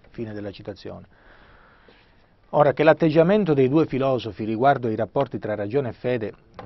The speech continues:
fosse da sempre differente, era già desumibile dalla missiva di Gallupi a Rosmini del nove agosto milleottocentoventotto, in risposta a quella inviatagli da Rosmini l'undici novembre milleottocentoventisette, a proposito del problema dell'origine del male.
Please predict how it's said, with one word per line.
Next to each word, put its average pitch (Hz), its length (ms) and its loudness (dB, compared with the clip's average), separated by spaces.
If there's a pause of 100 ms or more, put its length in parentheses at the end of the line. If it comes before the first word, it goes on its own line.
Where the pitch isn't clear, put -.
(100)
fosse 135 280 -4
da 113 120 -2
sempre 127 360 -2
differente, 110 760 -2 (440)
era 151 260 2
già 131 160 0
desumibile 131 640 -4
dalla 110 220 -4
missiva 123 500 -4
di 113 120 -4
Gallupi 120 420 -2
a 110 60 -4
Rosmini 123 360 -6
del 113 140 -6
nove 131 220 -4
agosto 123 340 -6
milleottocentoventotto, 113 1200 -2 (220)
in 131 140 -4
risposta 135 540 -2
a 120 40 0
quella 127 260 -2
inviatagli 123 720 -2
da 123 100 -2
Rosmini 123 420 -4
l'undici 135 340 -6
novembre 120 420 -8
milleottocentoventisette, 113 1120 -8 (800)
a 123 100 -6
proposito 139 520 -4
del 135 160 -8
problema 131 400 -8
dell'origine 117 520 -10
del 107 160 -14
male. 95 400 -18